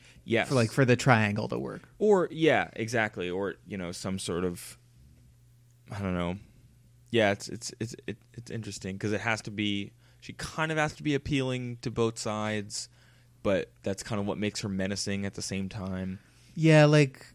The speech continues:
Speaker 2: Joseph, toward the end, you know, after, after he and Estelle go through the motions and she,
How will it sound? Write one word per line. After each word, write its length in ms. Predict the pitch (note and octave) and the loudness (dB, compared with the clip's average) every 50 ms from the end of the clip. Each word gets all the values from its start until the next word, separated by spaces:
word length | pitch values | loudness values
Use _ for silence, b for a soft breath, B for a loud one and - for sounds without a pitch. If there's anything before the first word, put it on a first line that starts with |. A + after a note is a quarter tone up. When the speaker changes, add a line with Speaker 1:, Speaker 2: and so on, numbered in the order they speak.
| _ - | _ -10
Speaker 2:
Joseph, 760 | D3+ - E3 E3+ E3+ D#3+ - E3+ D#3+ D3 C3 B2+ - - - - | -2 2 4 6 6 6 4 4 4 4 4 2 -2 -10 -14 -10
toward 300 | - - D#3 D3 C#3 B2 | -4 0 2 2 2 2
the 120 | C3 A#2+ | 0 0
end, 520 | - A#2+ A#2 A#2 A2+ A2 G#2+ G2 - - - - _ _ _ _ _ _ _ _ _ | 2 2 2 2 4 2 0 0 -4 -8 -12 -16 _ _ _ _ _ _ _ _ _
you 80 | - | 2
know, 80 | D3+ C#3+ | 2 4
after, 400 | A#2 D#3 F3 F3+ - - E3 D#3+ | 6 6 6 6 6 6 4 4
after 380 | - D#3 D#3+ - - E3 D#3 D3+ C#3+ | 6 4 2 4 4 4 4 4 4
he 220 | B2 C#3+ D3 C#3 | 2 4 6 6
and 120 | C3 B2 B2 | 6 6 6
Estelle 300 | A2+ - - A2 A2 A2+ | 4 2 2 0 2 4
go 180 | A2 A2+ G#2+ | 4 4 4
through 180 | - A#2 A2 G#2+ | 4 4 4 4
the 140 | G#2 G#2+ G2+ | 4 4 2
motions 720 | G#2 A2 A2+ B2 A#2+ A2+ G#2 G2 - - A2 G#2 G2+ G2+ | 2 0 0 0 2 2 2 2 0 0 0 0 0 0
and 180 | G#2 G2+ G2+ G2+ | 0 -2 -2 -4
she, 480 | G#2+ - - - A2 G#2 G#2+ G#2+ G#2+ | -6 -6 -4 -2 -2 -2 -2 -2 -4